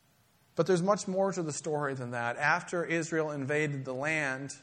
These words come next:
Rahab married a man named Salmon, who was a prince of the, from the tribe of Judah. They had a child whose name was Boaz. And as God would have it, it would be through Rahab and through Boaz that Jesus Christ would come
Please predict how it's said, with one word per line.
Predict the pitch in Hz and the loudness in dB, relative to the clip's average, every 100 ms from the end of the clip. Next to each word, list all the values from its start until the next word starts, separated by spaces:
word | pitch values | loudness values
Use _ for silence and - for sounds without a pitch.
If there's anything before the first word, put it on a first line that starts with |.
| - - - _ _ - | -20 -20 -20 _ _ -6
Rahab | 135 151 170 156 147 143 139 135 | 2 4 4 2 4 4 2 -2
married | 143 147 151 147 139 | 0 2 4 2 0
a | |
man | 135 139 135 | -2 0 0
named | 131 131 | -2 -4
Salmon, | - 170 175 165 120 110 123 131 | -2 0 2 2 0 -2 -6 -6
who | 139 135 | -4 -2
was | 127 123 123 117 143 | 2 2 2 -2 -10
a | |
prince | 117 - 180 156 - - | -6 -2 0 -2 -6 -2
of | 127 123 | -2 -2
the, | 123 | -8
from | - 139 | -4 -2
the | 127 | -2
tribe | 135 139 135 | 0 2 2
of | 120 123 | -2 -4
Judah. | 160 151 104 - - _ _ - _ _ _ _ _ _ - | -2 0 -2 -8 -20 _ _ -20 _ _ _ _ _ _ -4
They | 147 170 | 0 4
had | 190 | 4
a | 165 | 2
child | - 185 180 160 | 2 4 6 4
whose | 147 143 | 2 -4
name | 143 139 143 | -2 -2 -2
was | 147 135 | -4 0
Boaz. | 170 180 151 117 110 - - _ _ _ _ - | 2 4 2 0 -6 -10 -16 _ _ _ _ -8
And | 139 | -4
as | 143 | -4
God | - 160 180 185 | 0 2 4 2
would | 160 | -2
have | - - 190 190 139 | -4 -4 0 2 2
it, | 127 139 - - - - | -2 -4 -12 -20 -18 -6
it | 143 | -2
would | 147 143 | 0 0
be | 156 | 0
through | 156 - 185 190 180 - - _ - | -2 2 4 4 2 -8 -20 _ -6
Rahab | 160 170 180 143 139 135 | 0 2 2 0 2 2
and | 131 | -2
through | - 165 | 0 0
Boaz | 147 143 151 135 120 123 127 127 | 2 2 2 0 -2 -4 -6 -6
that | 113 | -6
Jesus | - 139 139 117 | -6 -8 -6 -12
Christ | - 123 120 - | -8 -8 -8 -10
would | - | -14
come | - 104 | -10 -10